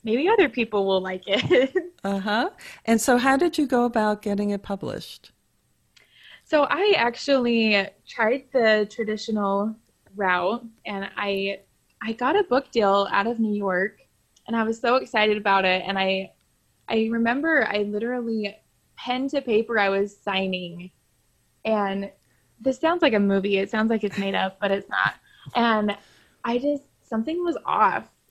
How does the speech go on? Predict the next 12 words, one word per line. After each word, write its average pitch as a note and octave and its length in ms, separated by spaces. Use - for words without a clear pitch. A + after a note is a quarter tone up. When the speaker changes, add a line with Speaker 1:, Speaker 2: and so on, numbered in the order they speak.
Speaker 1:
I B3 40
was A3+ 80
like, A3+ 180
"This B3 120
is D#4 140
not A3 240
right." F#3+ 400
And A3 100
I A3 40
don't A#3+ 200
know C#4 120
why, F#3+ 640